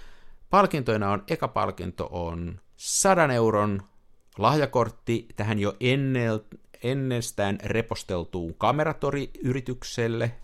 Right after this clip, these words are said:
yritykseen. Sadan euron lahjakortti sinne, ja sitten tota, ja se on tarpeeksi rahaa, että saat niinku, se on tavallaan sellainen gateway, että sitten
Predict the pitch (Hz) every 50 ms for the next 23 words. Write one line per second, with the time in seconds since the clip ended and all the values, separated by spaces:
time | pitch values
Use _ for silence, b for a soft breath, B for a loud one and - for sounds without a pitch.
0 | - - - 110 113 110 107 - - - - - - - 104 104 101 104 107 104
1 | - B B B B B B B B B B B B - - 147 151 147 127 110
2 | 98 92 87 98 117 139 135 123 120 117 104 104 - - - 104 - 127 120 120
3 | 117 113 110 110 101 - 110 110 104 - - 110 107 - - - 95 - - -
4 | 92 92 - - 95 90 113 123 120 131 160 151 127 160 160 156 147 - - 127
5 | 120 - - 135 131 131 120 117 110 101 101 - - 98 98 - - 101 101 98
6 | - - 95 98 95 - - - - - - - - 95 95 - 113 110 110 107
7 | 104 - 104 98 95 - - 107 104 98 92 - - - - 85 82 73 65 -
8 | - - - 80 - - - - - 69